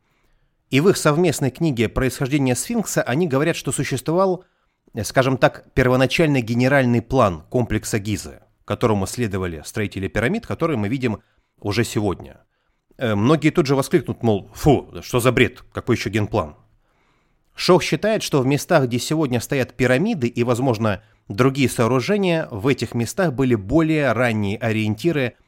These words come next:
или конструкции. А пирамиды, которые мы видим сегодня, были построены уже поверх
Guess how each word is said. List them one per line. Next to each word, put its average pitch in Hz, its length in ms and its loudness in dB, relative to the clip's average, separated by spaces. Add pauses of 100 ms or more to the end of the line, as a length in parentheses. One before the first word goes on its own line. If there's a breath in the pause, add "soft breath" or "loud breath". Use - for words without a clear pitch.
(120)
или 120 180 0
конструкции. 113 760 -2 (540)
А 110 140 0
пирамиды, 139 400 4
которые 127 300 0
мы 131 100 2
видим 131 260 2
сегодня, 165 520 -2
были 170 260 0
построены 165 500 0
уже 147 260 0
поверх 151 560 0